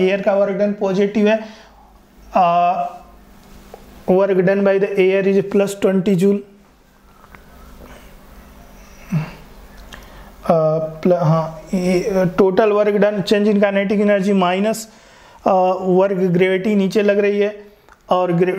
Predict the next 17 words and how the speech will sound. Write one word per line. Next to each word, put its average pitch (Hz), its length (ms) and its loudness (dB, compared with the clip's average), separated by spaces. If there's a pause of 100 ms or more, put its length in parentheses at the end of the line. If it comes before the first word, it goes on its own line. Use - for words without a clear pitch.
displacement 190 680 0
ऊपर 180 240 0
है, 165 120 0
gravity 180 380 0
का 190 100 0
work 185 280 0
done 190 100 -4
negative 190 480 -2 (320)
और 196 280 0
air 208 320 2
resistance 202 680 -2
नीचे 185 340 0
लग 196 160 2
रहा 165 240 0
है 175 120 -6 (420)
और 175 140 2
displacement 185 720 -2